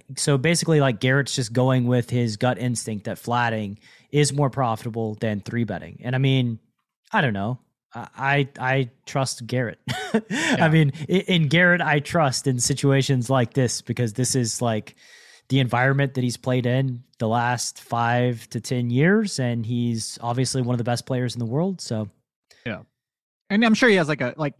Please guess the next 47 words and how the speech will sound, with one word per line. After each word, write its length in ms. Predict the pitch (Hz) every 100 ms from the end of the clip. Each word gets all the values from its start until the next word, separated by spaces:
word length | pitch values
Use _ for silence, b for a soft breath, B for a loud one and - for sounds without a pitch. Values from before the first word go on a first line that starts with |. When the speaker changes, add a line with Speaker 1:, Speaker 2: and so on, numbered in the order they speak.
| _
Speaker 2:
for 120 | -
this 200 | 156 180
exact 380 | 165 127 156 156
specific 400 | - 139 151 131
situation, 440 | - 127 135 110 98
like, 160 | 120 110
he 160 | 156
knows 400 | 147 139 120 - _ -
the 60 | 123
mood 300 | 131 135 117
that 180 | 113
Krish 300 | - 135 127
is 120 | 123 120
in. 140 | 117
He 80 | 127
knows 200 | 131 120
the 80 | 120
mood 240 | 117 120
that 140 | 113
Lucky 280 | 117 120 120
is 140 | 113 110
in, 180 | 117 110
like, 180 | 113 123
way 120 | 127
better 220 | 117 117
than 100 | 113
we 140 | 131 165
do. 140 | 160
Like, 200 | 127 - -
you 100 | 123
know, 80 |
you've 300 | 117 147 127
mentioned 300 | 135 131 135
this 140 | 127 -
on 100 | 117
previous 280 | 131 127 -
podcasts. 380 | 123 123 123
Sometimes 320 | - 135 139 120
you 80 |
get 100 | 127
a 40 | 120
feeling 400 | - 123 131 127
for, 200 | - 113
like, 240 | 107 107
when 160 | 120 117
someone 300 | - 120 113
is 180 | 104